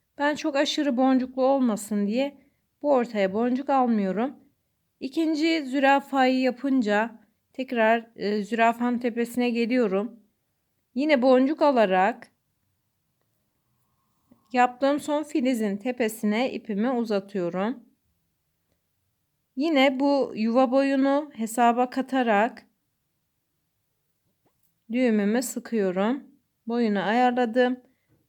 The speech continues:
Boncuğumu düğüme doğru itiyorum. Ve şurada yaptığım yuvanın aynısını yapıyorum. Aynı boyda olmasına da dikkat edelim.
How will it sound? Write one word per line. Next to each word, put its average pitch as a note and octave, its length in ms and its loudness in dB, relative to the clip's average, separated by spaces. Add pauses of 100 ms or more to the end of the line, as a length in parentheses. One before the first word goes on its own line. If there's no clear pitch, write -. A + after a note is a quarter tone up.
Boncuğumu C#4 640 2
düğüme C4 380 0
doğru B3+ 240 2
itiyorum. A#3 720 0 (720)
Ve B3 80 -4
şurada D4+ 360 -2
yaptığım C#4+ 480 4
yuvanın B3 600 0
aynısını A#3+ 680 0
yapıyorum. G3 580 -4
Aynı B3+ 320 0
boyda B3 260 0
olmasına A#3+ 500 0
da B3+ 140 -2
dikkat G#3+ 300 -6
edelim. F#3 460 -4